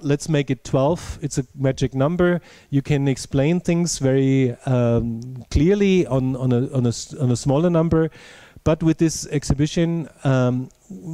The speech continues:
I found there is more projects that I want to present. So I published later a book called Moderators of Change, where I had another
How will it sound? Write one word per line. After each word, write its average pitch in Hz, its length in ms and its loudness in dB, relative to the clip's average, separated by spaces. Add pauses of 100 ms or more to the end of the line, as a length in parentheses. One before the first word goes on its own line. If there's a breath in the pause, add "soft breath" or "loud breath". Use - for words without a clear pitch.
(240)
I 139 200 2
found 143 440 0
there 131 160 0
is 135 160 -4
more 135 260 2
projects 147 540 -2
that 131 140 0
I 127 80 2
want 151 240 0
to 165 100 -2
present. 117 540 -2 (280 loud breath)
So 147 200 0
I 143 60 2
published 156 480 0
later 139 440 0 (240 soft breath)
a 151 120 -2
book 160 300 0 (360)
called 131 340 0
Moderators 151 560 0
of - 540 -6
Change, 143 400 0
where 127 160 4
I - 20 2
had 131 180 0
another 139 460 2